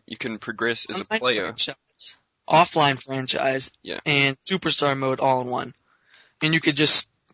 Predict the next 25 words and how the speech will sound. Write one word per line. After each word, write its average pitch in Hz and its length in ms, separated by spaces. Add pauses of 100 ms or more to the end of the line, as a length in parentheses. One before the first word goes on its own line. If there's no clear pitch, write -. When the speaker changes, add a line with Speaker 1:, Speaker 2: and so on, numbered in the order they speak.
(180)
Speaker 2:
play 165 300
different, 151 420
you 160 160
could 151 140
be 147 180
whatever 143 500
you 185 120
want. - 280
Every 196 280
year 180 260
be 151 140
a 143 40
different 139 320
person, 165 460 (540)
up 156 120
to 143 100
thirty-two 165 500
teams. 151 760 (1000)
I 185 80
can't 196 260
even 165 240
begin 147 480
to 143 140
tell 139 280
you. - 60